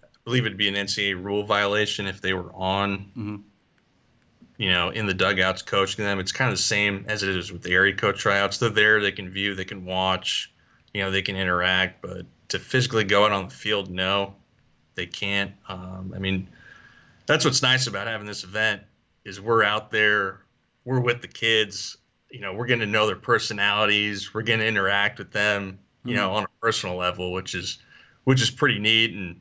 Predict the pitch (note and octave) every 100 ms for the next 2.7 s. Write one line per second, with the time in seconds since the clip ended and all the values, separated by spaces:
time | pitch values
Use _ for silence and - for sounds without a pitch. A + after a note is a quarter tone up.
0 | _ C3 G#2+ G2+ - - - - - -
1 | D3 A2+ - B2+ A#2 A#2 A#2 A#2 A2 G2+
2 | - _ - A#2+ A2 G#2+